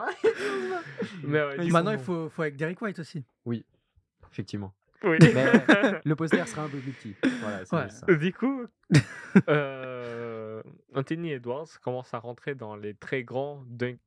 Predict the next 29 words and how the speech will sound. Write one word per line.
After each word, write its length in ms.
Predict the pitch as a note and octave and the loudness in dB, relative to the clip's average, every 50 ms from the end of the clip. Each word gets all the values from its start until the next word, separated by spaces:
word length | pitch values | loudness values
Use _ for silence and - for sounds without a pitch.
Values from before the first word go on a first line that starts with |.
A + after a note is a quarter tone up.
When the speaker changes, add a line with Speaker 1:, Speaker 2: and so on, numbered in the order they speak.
| _ _ _ _ _ _ _ - | _ _ _ _ _ _ _ -16
Speaker 2:
dunkers. 80 | A#2 A2 F3 E3 A#2+ - - C3+ | 2 4 6 6 6 4 2 0
Speaker 3:
Posterizer. 520 | C3+ B2 G#2 A2 A2+ B2 - - - - _ _ _ _ _ _ | 0 -2 -8 -10 -8 -8 -8 -10 -12 -18 _ _ _ _ _ _
Speaker 2:
Non, 220 | - C3 C3+ B2+ A#2+ | -2 0 0 0 0
dunkers 800 | B2 B2 A#2+ C#3+ C#3+ C#3+ - D#3+ D3+ C3+ - - - - _ _ _ _ _ _ _ _ _ _ _ - | -4 -4 -2 -2 -2 -2 -2 -4 -4 -4 -8 -16 -20 -20 _ _ _ _ _ _ _ _ _ _ _ 0
en 100 | B2+ A#2+ | 2 2
match. 460 | A#2 G#2+ G2 F#2 - - - - _ _ _ _ _ _ _ _ _ _ _ | 2 0 -6 -8 -12 -18 -20 -20 _ _ _ _ _ _ _ _ _ _ _
Parce 200 | - B2 B2+ - | 0 0 0 0
qu'il 140 | _ _ D#3 | _ _ -2
y 20 | D#3 | -2
a 80 | D3+ | -2
des 100 | C#3 C3+ | -2 -6
gars 160 | B2 C#3+ C#3 | -6 -6 -6
qui 140 | C3 - - | -6 -8 -10
mettent 240 | B2 B2 B2 A2 - | -10 -8 -10 -8 -6
des 100 | C3 B2+ | -8 -6
dunks, 380 | A#2+ C3+ C3+ B2+ A2+ - - A#2 | -6 -6 -8 -8 -10 -10 -8 -6
euh, 100 | A2 G#2+ | -6 -6
ouverts, 640 | G#2 G#2 B2 A#2 A#2 C3 C#3 D3+ E3 E3 - _ _ _ _ _ _ _ | -6 -8 -8 -6 -4 -4 -4 -4 -6 -8 -14 _ _ _ _ _ _ _
mais 100 | - A#2 | -4 -4
des 140 | A#2 B2 A#2+ | -2 -2 -2
gars 160 | B2+ D3+ C#3+ | -2 -2 -2
qui 180 | - _ C3 B2 | -2 _ -12 -6
dunkent. 480 | B2 B2+ D3+ D3+ C#3 A#2+ - - - _ _ _ _ _ _ _ _ _ _ _ | 0 0 0 0 0 -4 -16 -20 -20 _ _ _ _ _ _ _ _ _ _ _
Ouais, 180 | - C#3 D#3 E3+ | 0 2 2 2
c'est-à-dire, 420 | - - - _ - A2+ A2 A2+ | 0 -6 -10 _ -8 -8 -8 -2
en 40 | A2+ | 0
fait. 60 | F3+ | 0
Speaker 3:
Posterizer. 460 | E3 - F3 D3+ C#3+ B2 A#2 A2 - - _ _ _ _ | 2 2 -2 -4 -6 -8 -12 -14 -16 -18 _ _ _ _
Speaker 2:
Ouais. 200 | A#2+ A2 G#2 F#2+ | -6 -4 -4 -6